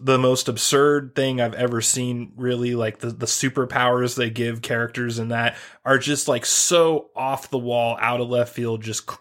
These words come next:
batshit crazy that I kinda have to do, like, a triple suspension of disbelief compared to most things I watch. That's kind of the way I had to treat this movie because there's a lot of plot holes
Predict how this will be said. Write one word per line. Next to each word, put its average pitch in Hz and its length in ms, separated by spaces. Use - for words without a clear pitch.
batshit 120 460
crazy 120 480
that 113 260
I 135 60
kinda 170 340
have 127 240
to 123 80
do, 120 380
like, 123 200
a 107 40
triple 131 580
suspension 120 640
of 107 80
disbelief 101 720
compared 117 380
to 107 60
most 104 300
things - 280
I - 100
watch. - 420
That's 185 220
kind 208 280
of 180 100
the 165 80
way 147 200
I 139 60
had 127 220
to 123 60
treat 123 320
this 123 200
movie 131 300
because 120 380
there's 156 260
a 127 40
lot 127 200
of 151 80
plot 143 280
holes 139 380